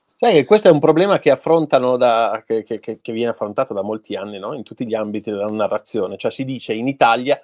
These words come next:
cosa che per esempio negli anni sessanta, settanta e ottanta non c'era, nel senso che c'era anche un'industria, per esempio, del cinema, c'era un'industria, c'era l'editoria che faceva certe cose, per cui avevi,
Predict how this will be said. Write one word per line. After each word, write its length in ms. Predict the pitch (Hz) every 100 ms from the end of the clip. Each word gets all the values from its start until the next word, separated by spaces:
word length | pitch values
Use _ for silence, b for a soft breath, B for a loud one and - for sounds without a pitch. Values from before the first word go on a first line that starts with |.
| _
cosa 280 | - 165 156
che 100 | 131
per 100 | 123
esempio 320 | 123 147 151
negli 140 | 117 117
anni 160 | 120
sessanta, 400 | 110 117 123 131
settanta 720 | - 110 127 127 123 113 - -
e 80 | 175
ottanta 440 | 170 147 143 -
non 220 | 120 127
c'era, 400 | 120 139 107 95
nel 120 | 104 104
senso 280 | 117 107
che 80 | 107
c'era 180 | - 113
anche 220 | 107 113
un'industria, 560 | 113 110 120 151 - 95
per 120 | 101
esempio, 280 | 104 110 98
del 160 | 95
cinema, 520 | - 123 120 117 113 107
c'era 200 | 107 98
un'industria, 680 | 101 101 104 - 110 104 _ _ _ _
c'era 260 | - 117 110
l'editoria 600 | 110 110 110 120 117 120
che 100 | 113
faceva 320 | 117 113 110 104
certe 340 | 110 - 123
cose, 320 | 110 117 131
per 160 | 120 113
cui 160 | 156
avevi, 500 | 143 120 110 107 101